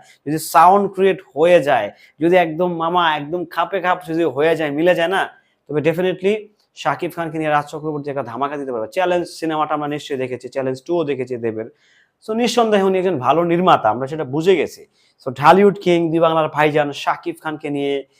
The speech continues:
নতুন প্রজেক্ট, নতুন কিছু চিন্তা ভাবনা যদি হয়, যদি গল্প, আমি বললাম তো যে এটা রিউমার হওয়ার সম্ভাবনা খুবই কম,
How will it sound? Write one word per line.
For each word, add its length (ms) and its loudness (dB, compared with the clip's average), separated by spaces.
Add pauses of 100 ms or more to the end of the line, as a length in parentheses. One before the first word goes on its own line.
(180)
নতুন 340 -4 (160)
প্রজেক্ট, 440 -2 (220)
নতুন 300 -6 (120)
কিছু 160 -12 (100)
চিন্তা 240 -4
ভাবনা 320 -4 (400)
যদি 160 0 (180)
হয়, 340 6 (100)
যদি 180 -2
গল্প, 140 2 (100)
আমি 80 -2
বললাম 380 0
তো 100 -4
যে 120 -6
এটা 100 -4 (100)
রিউমার 240 -4
হওয়ার 160 -4
সম্ভাবনা 280 -8 (100)
খুবই 200 -4 (120)
কম, 180 -2